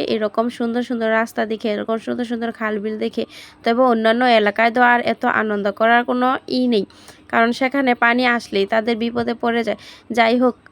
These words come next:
কিছু কথা বলতে বলতে আমরা কিন্তু কাছাকাছি চলে এসেছি বিয়ে বাড়ির। আর এই যে এখন বিয়ে বাড়িতে আমরা এসে পড়েছি। আর বিয়ে বাড়িতে আসার পর প্রথমে দেখি বিয়ে বাড়ি গেটটা খুব সুন্দর করে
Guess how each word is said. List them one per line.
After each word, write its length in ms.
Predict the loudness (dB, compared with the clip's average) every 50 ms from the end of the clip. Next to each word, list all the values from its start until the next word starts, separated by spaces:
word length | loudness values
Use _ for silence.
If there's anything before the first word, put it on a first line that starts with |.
| _ _ _ _ _ _ -20 -16 -8
কিছু 220 | -6 -6 -4 -4 -4
কথা 260 | 0 0 0 2 2 0
বলতে 280 | 4 4 2 4 2 0
বলতে 280 | 0 2 0 0 2 0
আমরা 280 | 0 0 0 0 -2 -2
কিন্তু 380 | -4 -4 -8 -10 -8 -4 -2 -2 0
কাছাকাছি 540 | 2 2 0 0 0 -4 -6 -6 -6 -8 -8
চলে 260 | -6 -4 -4 -2 -2 -2
এসেছি 320 | -4 -4 -8 -8 -6 -6 -6
বিয়ে 220 | -4 -4 -4 -2 -2
বাড়ির। 280 | -4 -4 -4 -6 -10 -12 -18 -20 -20 -20 -12 -4
আর 120 | -2 0 0 2
এই 120 | 0 0
যে 120 | 2 0
এখন 260 | 0 0 0 -2 -4 -4 -2
বিয়ে 200 | -2 0 0 0
বাড়িতে 400 | 2 0 0 0 -2 -4 -2 -2 -2
আমরা 260 | -2 -2 -2 0 0 0
এসে 220 | 0 -2 -4 -6 -6
পড়েছি। 360 | -4 -4 -2 -2 -4 -4 -4 -4
আর 80 | -4 -4
বিয়ে 240 | -4 -2 -2 0 0
বাড়িতে 360 | 2 2 0 0 0 -2 -2 -2 -2
আসার 320 | -2 -4 -2 -2 -4 -4
পর 220 | -2 2 2 2 2 2 -2 -12 -20 -20 -20 -20 -14 _
প্রথমে 420 | 0 0 0 0 0 -2 -2 -2 -2 0
দেখি 260 | 0 -2 -2 0 -4 -4
বিয়ে 240 | -2 0 0 2 2 2
বাড়ি 200 | 2 0 0 0
গেটটা 260 | -2 -4 -4 -2 -4 -4
খুব 180 | -4 -6 -12 -10
সুন্দর 340 | -6 -4 -4 -2 -2 -2 -2
করে 220 | -2 -2 0 0